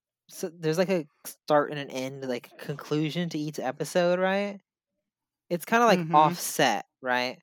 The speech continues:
Speaker 1: Where the conclusion is at the beginning of the next episode.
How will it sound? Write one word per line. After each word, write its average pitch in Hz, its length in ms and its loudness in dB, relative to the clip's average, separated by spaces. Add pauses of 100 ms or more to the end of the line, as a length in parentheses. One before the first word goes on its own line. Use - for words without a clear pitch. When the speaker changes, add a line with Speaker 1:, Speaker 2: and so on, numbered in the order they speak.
(440)
Speaker 1:
Where 143 580 0 (260)
the 170 100 -6
conclusion 233 580 2
is 175 160 4
at 170 80 4
the 156 80 0
beginning 139 500 0
of 127 100 -2
the 120 100 -6
next 117 420 -4
episode. 107 680 -6